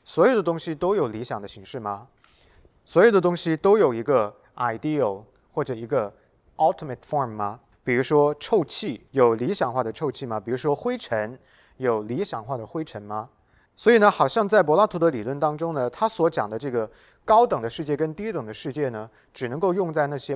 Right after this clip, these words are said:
positive 的东西上边，啊，不太能够用在那些 negative 的东西上边。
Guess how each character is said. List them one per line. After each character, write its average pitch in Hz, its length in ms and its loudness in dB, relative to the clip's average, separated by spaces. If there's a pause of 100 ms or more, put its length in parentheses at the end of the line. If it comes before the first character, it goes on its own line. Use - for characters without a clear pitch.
positive 170 680 -8
的 117 100 -12
东 117 180 -14
西 110 120 -14
上 98 200 -16
边， 95 160 -18 (840)
啊， 120 120 -2
不 156 120 -2
太 208 120 0
能 190 80 0
够 175 120 2
用 175 160 0
在 151 120 0
那 143 80 -4
些 143 160 -2
negative 139 520 -6
的 107 100 -12
东 101 160 -12
西 101 100 -14
上 92 220 -14
边。 101 160 -20